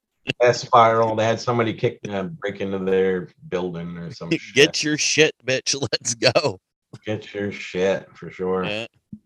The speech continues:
Speaker 2: Crazy.
Speaker 1: You got
Speaker 2: Crazy.
Speaker 1: people like this. YouTuber K S I says he lost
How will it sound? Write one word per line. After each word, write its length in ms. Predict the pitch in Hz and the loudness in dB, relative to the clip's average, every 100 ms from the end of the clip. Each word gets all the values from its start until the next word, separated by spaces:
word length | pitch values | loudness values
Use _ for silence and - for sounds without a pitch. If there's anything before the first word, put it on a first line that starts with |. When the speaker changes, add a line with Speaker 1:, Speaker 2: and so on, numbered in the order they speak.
| _ _ _ _ _ _ _ _ _ _ _ _ | _ _ _ _ _ _ _ _ _ _ _ _
Speaker 2:
Crazy. 680 | - 117 117 120 98 92 90 _ _ _ _ _ - | -4 2 2 2 -4 -10 -20 _ _ _ _ _ 0
Speaker 1:
You 80 | 110 | 6
got 40 | |
Speaker 2:
Crazy. 380 | 127 117 95 87 - - _ | 8 6 2 -12 -16 -18 _
Speaker 1:
people 240 | 143 - 131 | -4 2 6
like 200 | 117 101 | 6 6
this. 440 | 135 135 - - - - - _ _ - | 6 4 2 -10 -16 -20 -20 _ _ -4
YouTuber 640 | 123 127 131 120 110 95 | -2 0 0 0 -2 0
K 180 | 117 107 | 2 4
S 200 | 107 117 | 2 2
I 180 | 113 | 2
says 220 | 110 117 98 | 0 -4 -4
he 100 | 104 | -4
lost 480 | 104 107 - - | -2 -2 -4 -18